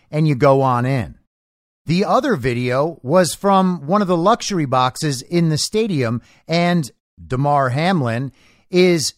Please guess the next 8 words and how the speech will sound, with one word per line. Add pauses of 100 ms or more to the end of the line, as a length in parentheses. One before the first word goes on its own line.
still
in (260)
full
dress, (240)
covered
head
to
toe,